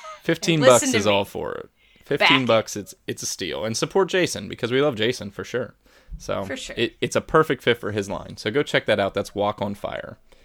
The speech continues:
Speaker 1: Tiff, are you backing the Vinos Deluxe Edition?
Speaker 2: No.
Speaker 1: No? You're not a Vital Lacerda fan?
Speaker 2: I'm not. His games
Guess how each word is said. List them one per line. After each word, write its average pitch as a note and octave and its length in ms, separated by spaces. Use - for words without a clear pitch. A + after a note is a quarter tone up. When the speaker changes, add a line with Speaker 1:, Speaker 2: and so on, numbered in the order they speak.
Speaker 1:
Tiff, F3 220
are C#3+ 60
you D3 120
backing D3+ 360
the C3+ 60
Vinos C#3 580
Deluxe G2+ 380
Edition? D3 440
Speaker 2:
No. A3+ 520
Speaker 1:
No? A2+ 400
You're G#2+ 120
not G#2+ 180
a G2+ 40
Vital G#2 380
Lacerda G#2 380
fan? G#2+ 340
Speaker 2:
I'm B3 200
not. D#4+ 400
His G4 220
games G4+ 440